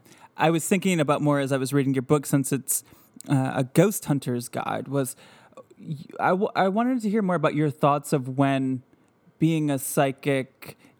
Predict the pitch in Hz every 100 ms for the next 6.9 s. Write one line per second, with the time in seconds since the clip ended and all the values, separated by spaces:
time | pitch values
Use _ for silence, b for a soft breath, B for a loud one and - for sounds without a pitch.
0 | - - - - - - 160 147 175 220
1 | 165 247 - 294 269 233 180 233 240 233
2 | - - 185 156 139 - - 143 135 135
3 | - _ _ _ _ _ _ - 147 -
4 | 156 160 139 - 143 143 156 143 139 135
5 | 123 - - 151 139 135 127 123 123 123
6 | 120 139 139 113 113 - - -